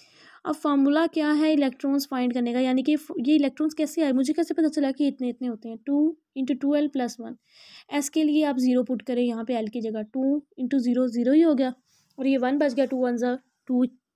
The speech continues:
ये टू आ गया। इसकी जगह वन पुट करें आप, तो टू वन ज़ा टू और प्लस वन थ्री, थ्री टू ज़ा सिक्स आ गया। इस तरह आप so on पुट करते जाएं। इसके अलावा आपको जो है वो फाइंड करना होगा फार्मूला के जरिए कि एल के अंदर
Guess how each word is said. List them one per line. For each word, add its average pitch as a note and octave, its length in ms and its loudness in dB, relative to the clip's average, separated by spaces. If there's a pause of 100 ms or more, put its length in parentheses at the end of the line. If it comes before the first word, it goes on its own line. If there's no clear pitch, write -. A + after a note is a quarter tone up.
(360)
ये C#4 100 2
टू B3 200 2
आ G#3+ 120 -2
गया। A3 180 -8 (440)
इसकी D4+ 180 2
जगह D4+ 180 6
वन C#4 260 6
पुट D4 220 2
करें A3+ 260 -4
आप, A3 180 -8 (520)
तो C#4 60 -2
टू C#4 140 4
वन C#4+ 220 6
ज़ा C#4+ 120 4
टू C#4+ 240 2 (340)
और B3+ 60 -6
प्लस C4 340 -2
वन C4+ 140 2
थ्री, C4+ 240 -2
थ्री C#4 200 2
टू B3+ 140 0
ज़ा C#4 180 2 (180)
सिक्स - 340 -8
आ A3+ 140 -6
गया। A3+ 100 -6
इस B3+ 140 -4
तरह D#4+ 100 2
आप D4 80 2
so D4+ 160 2
on C#4+ 200 4
पुट C#4 160 0
करते A3+ 320 -8
जाएं। G#3+ 200 -8 (640)
इसके F#4 280 0
अलावा D4+ 360 2
आपको D4+ 460 0
जो D4+ 160 2
है C#4 100 2
वो C#4 100 0
फाइंड C4 380 -2
करना C4 240 0
होगा B3+ 240 -2
फार्मूला B3 520 -2
के C4+ 200 -2
जरिए B3+ 440 0
कि D4 180 -2 (100)
एल C4+ 180 2
के D4 100 0
अंदर D4 200 2